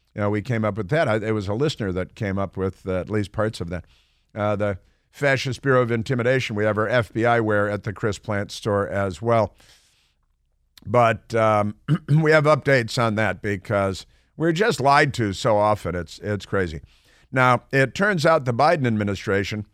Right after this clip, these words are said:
has given a Soros-backed, George Soros-backed, that's anti-Semitism. You said the name Soros. Now, they want to destroy the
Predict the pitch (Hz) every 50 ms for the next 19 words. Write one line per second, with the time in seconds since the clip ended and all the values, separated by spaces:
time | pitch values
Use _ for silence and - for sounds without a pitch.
0 | _ _ _ _ _ _ - - 120 127 123 120 120 110 92 - 147 147 131 135
1 | 131 127 113 123 123 117 110 - - - 170 175 180 175 160 135 123 123 110 -
2 | - 101 101 117 110 104 98 - - 101 90 85 131 135 131 120 104 - - 135
3 | 135 127 117 107 - - 120 113 110 - - 160 170 156 - - 156 165 170 151
4 | - 160 151 147 127 - - 165 170 160 139 113 - 131 117 104 92 104 107 123
5 | 156 156 - - 151 151 135 127 131 147 147 143 135 - - 151 151 151 131 104
6 | 87 - - _ _ _ _ _ - 127 127 123 110 - _ _ - 123 151 160
7 | 156 143 143 139 131 117 123 113 - - - 135 135 135 131 120 120 110 104 98